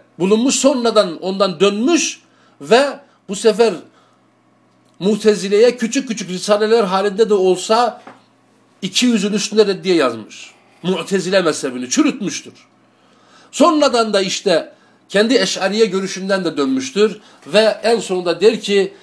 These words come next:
El İbane an Usulü Diniye isimli eserin dokuzuncu sayfasında sözümüzün özü diyor İmam Eş'ari. Allah'ı,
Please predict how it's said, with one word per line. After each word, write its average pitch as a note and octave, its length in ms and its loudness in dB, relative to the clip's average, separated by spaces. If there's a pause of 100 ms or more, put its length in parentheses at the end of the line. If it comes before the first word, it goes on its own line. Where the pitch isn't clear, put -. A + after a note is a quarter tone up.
(220)
El F3 160 2
İbane F#3 420 2
an E3+ 200 -2
Usulü F3+ 400 -6
Diniye F3+ 320 -4
isimli E3+ 280 -6
eserin D#3+ 300 -4
dokuzuncu E3 320 -4
sayfasında D#3 720 -2 (160)
sözümüzün F3 800 -4
özü D#3+ 320 -4
diyor C3 160 0
İmam C3 240 -6
Eş'ari. A#2+ 480 -8 (300)
Allah'ı, E3 680 0